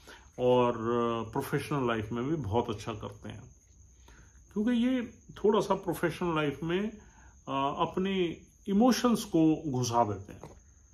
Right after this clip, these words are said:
बारह नंबर sign वैसे ही हमारा थोड़ा spirituality का sign है, गुरुदेव का sign है,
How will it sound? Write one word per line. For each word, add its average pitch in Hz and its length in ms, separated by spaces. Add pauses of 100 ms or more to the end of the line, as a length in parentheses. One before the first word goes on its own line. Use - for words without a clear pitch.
(420)
बारह 123 220
नंबर 156 280
sign 147 300
वैसे 143 320
ही 156 60
हमारा 143 400 (480)
थोड़ा 127 120
spirituality 127 840
का 123 80
sign 120 340
है, 113 140
गुरुदेव 117 400
का 113 160
sign 101 340
है, 92 60